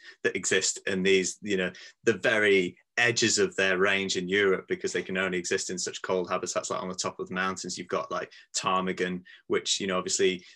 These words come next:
they turn, you know, white plumage in winter to be able to, um, blend into the snowy landscapes that we, you know, usually have had. But obviously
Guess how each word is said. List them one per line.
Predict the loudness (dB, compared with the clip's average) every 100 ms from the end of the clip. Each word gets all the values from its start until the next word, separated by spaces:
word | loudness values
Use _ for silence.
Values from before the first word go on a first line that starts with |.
| -4
they | -2
turn, | 0 -2 0 -4 -8 -8
you | -8
know, | -6
white | -4 -2 -4 -6
plumage | 0 2 2 0
in | -4 -2
winter | -4 -2 -4 -4
to | -4 0
be |
able | 0 0
to, | 0 0 -2 -8 -20 -6
um, | -2 0 -2 -4 -10 -14 _ 0
blend | 2 2 0 0
into | 0 0 -4
the | -4 -2
snowy | -2 -2 0 0
landscapes | 0 -2 -4 -2 -2 -2
that | -4
we, | -2 -2 -4 -14 -10
you | -8
know, |
usually | -4 0 2 4 2 -2 -2 -6 _ -8
have | -2 -2 -2
had. | -4 0 0 -2 -10 -16 -18 -10
But | -8
obviously | -6 -4 -4 -4 -6